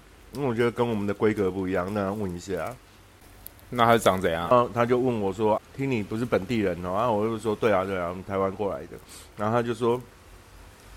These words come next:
Speaker 1: ：“哎，那你们那边难不成没有中元节吧？”那你都，那时候你都不知道，不知道要怎么回答，也不想回。
Speaker 2: 你是不想回，是不是？
Speaker 1: 对啊，就，就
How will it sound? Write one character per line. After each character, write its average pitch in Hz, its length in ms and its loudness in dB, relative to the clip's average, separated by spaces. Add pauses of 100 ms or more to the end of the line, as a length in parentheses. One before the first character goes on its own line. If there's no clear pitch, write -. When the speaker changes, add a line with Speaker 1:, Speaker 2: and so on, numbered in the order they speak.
(180)
Speaker 1:
：“哎， 165 120 -2 (440)
那 170 220 -2
你 123 100 -4
们 113 140 0
那 143 80 -2
边 147 340 -2
难 113 100 0
不 123 120 -6
成 113 220 -2
没 101 200 -2
有 131 100 0
中 120 240 -2
元 104 160 -2
节 90 200 -8
吧？” - 120 -10 (640)
那 143 140 4
你 113 100 2
都， 123 200 4
那 131 140 2
时 120 100 -2
候 120 100 6
你 107 100 -4
都 107 100 4
不 104 80 -8
知 104 100 0
道， 104 180 4 (360)
不 117 80 -8
知 104 80 -2
道 104 280 6
要 110 120 -2
怎 85 140 -6
么 85 60 -10
回 87 180 -6
答， 90 220 -4
也 92 80 -6
不 117 100 -6
想 92 220 -4
回。 80 240 -12 (580)
Speaker 2:
你 117 140 -2
是 131 160 6
不 147 100 6
想 110 220 8
回， 92 320 2
是 - 20 4
不 107 80 2
是？ 110 300 10 (280)
Speaker 1:
对 214 160 0
啊， 226 120 12
就， 214 240 8 (160)
就 208 240 8